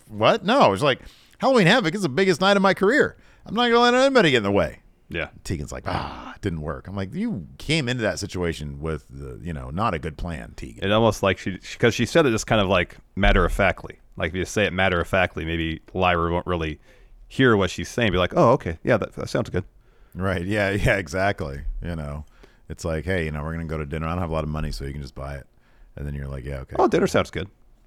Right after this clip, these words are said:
Speaker 1: Yeah, dinner.
Speaker 2: Yeah.
Speaker 1: Right, exactly. Yeah.
Speaker 2: "Yeah, dinner sounds good. Where do you wanna go?"
Speaker 1: Uh, so,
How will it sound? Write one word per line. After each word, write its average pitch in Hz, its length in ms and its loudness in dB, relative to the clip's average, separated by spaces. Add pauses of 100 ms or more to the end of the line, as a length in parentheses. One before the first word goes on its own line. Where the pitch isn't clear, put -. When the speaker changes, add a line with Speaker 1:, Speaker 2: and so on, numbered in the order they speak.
(160)
Speaker 1:
Yeah, 76 240 -8
dinner. 101 200 -2
Speaker 2:
Yeah. 95 60 -4
Speaker 1:
Right, 110 180 -2
exactly. 95 500 -10
Yeah. 104 160 -8
Speaker 2:
"Yeah, 165 60 0
dinner - 220 -4
sounds 87 240 -6
good. 98 140 -2
Where 117 100 2
do 120 40 2
you 120 40 -2
wanna 123 120 0
go?" 123 140 0 (800)
Speaker 1:
Uh, 107 320 2
so, 110 300 2